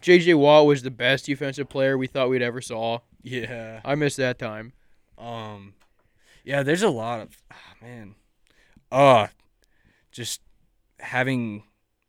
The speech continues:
Speaker 2: having, uh,
Speaker 1: Gas prices
Speaker 2: Gatorade.
Speaker 1: under three fifty.
Speaker 2: Gator-, just Gatorade in general.
Speaker 1: I still have Gatorade, though.
Speaker 2: Yeah, but, like, uh, I don't know, just something about, like, some-
Speaker 1: Propel.
Speaker 2: sometimes my parents would, like, make the powder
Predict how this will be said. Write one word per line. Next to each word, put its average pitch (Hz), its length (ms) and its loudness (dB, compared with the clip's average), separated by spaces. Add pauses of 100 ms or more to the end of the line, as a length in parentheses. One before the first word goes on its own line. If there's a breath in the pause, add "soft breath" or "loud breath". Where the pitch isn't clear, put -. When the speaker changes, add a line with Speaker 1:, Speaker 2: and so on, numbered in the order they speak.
(240)
Speaker 2:
having, 120 460 -8
uh, 87 320 -14 (100)
Speaker 1:
Gas 131 280 -8
prices 147 440 0
Speaker 2:
Gatorade. 147 80 -2
Speaker 1:
under 143 180 -4
three 139 220 -6
fifty. 135 520 -8 (340)
Speaker 2:
Gator-, 117 420 -12
just 117 300 -20
Gatorade 107 440 -18
in 104 100 -20
general. 95 460 -20 (760)
Speaker 1:
I 180 100 -14
still 170 180 -6
have 123 140 -8
Gatorade, 98 380 -20
though. - 100 -20
Speaker 2:
Yeah, 135 240 -4
but, 127 160 -12
like, 117 220 -16 (680)
uh, 98 460 -14 (680 loud breath)
I 123 60 -16
don't 127 160 -12
know, 95 220 -18
just - 340 -20
something 151 320 -8
about, 113 420 -10
like, 107 280 -20 (260)
some- 147 100 -4 (160)
Speaker 1:
Propel. 135 300 -4 (100)
Speaker 2:
sometimes 139 480 -10
my 123 120 -14
parents 117 440 -10
would, 120 160 -8
like, 107 240 -8 (280)
make 113 220 -12
the 73 100 -20
powder 113 680 -18